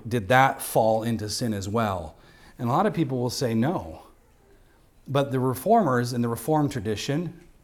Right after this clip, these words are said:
we espouse such things, believe that the Bible is very clear that even the mind of man is debased. So Jesus had to come as flesh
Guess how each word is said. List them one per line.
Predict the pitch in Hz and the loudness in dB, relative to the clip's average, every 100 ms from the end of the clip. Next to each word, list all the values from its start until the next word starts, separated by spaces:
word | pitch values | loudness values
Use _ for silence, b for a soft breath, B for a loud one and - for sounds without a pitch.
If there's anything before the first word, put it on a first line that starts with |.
| - | -8
we | 107 123 | -4 -2
espouse | 131 - 120 113 - | 0 2 2 2 -2
such | 101 - | -6 -6
things, | - 104 143 - - _ _ - - | -6 -4 -4 -6 -14 _ _ -20 -12
believe | 127 117 117 123 | -4 0 2 0
that | 123 | -2
the | 107 | 2
Bible | 117 127 139 | 4 4 2
is | 131 | -2
very | 127 135 | 0 0
clear | 131 180 143 | -2 -2 -2
that | 113 | -2
even | 123 180 165 | -4 -2 0
the | 127 | 0
mind | 117 139 185 165 | 0 0 0 0
of | 117 | -2
man | 107 104 104 | -4 -4 -4
is | 95 | -6
debased. | 87 82 92 76 - - - b b b b b b b b | -8 -8 -10 -12 -12 -14 -16 b b b b b b b b
So | - | -4
Jesus | 135 151 220 214 156 | 0 2 4 2 0
had | - 190 220 - | 0 2 2 0
to | 156 | -2
come | 190 185 | 2 4
as | 156 135 127 | 4 0 -2
flesh | - 180 139 - | 2 4 4 0